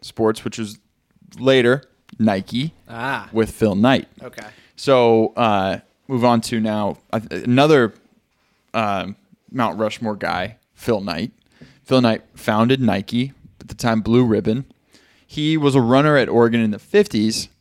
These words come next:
Speaker 1: and, you know, ran under Bill Bowerman. So when he started to wanna, "I'm gonna create a shoe company,"
Speaker 2: Yeah.
Speaker 1: uh, he went to, to Bill and was like, "If you, if I have you as, like, my partner,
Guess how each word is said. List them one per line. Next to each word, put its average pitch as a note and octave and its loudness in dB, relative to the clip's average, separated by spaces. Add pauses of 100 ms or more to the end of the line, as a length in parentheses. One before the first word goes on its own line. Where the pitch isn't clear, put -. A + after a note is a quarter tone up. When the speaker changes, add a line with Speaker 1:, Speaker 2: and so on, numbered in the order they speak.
(160)
Speaker 1:
and, G#2+ -4
you B2 -4
know, A2 2
ran B2+ 2
under A2 -4
Bill G2 -4
Bowerman. F#2+ -6
So A2+ -2
when A2 -2
he A#2+ -2
started A2+ 0
to G#2 -2 (180)
wanna, A#2 -2
"I'm B2 0
gonna A#2 0
create A2+ -4
a G#2 -8
shoe E3+ -10
company," - -16
Speaker 2:
Yeah. G#2+ -2 (420)
Speaker 1:
uh, G2 -2
he A2+ -6
went A#2+ 2
to, A#2 -2
to G#2 -10
Bill A#2 2
and A2+ 2
was G#2 -4
like, G2 -6
"If A#2 -16
you, C3+ -4
if B2 -4
I D3+ 4
have B2+ -4
you B2+ -2
as, A2 -2
like, F#2+ -8
my F2+ -14
partner, F#2+ -4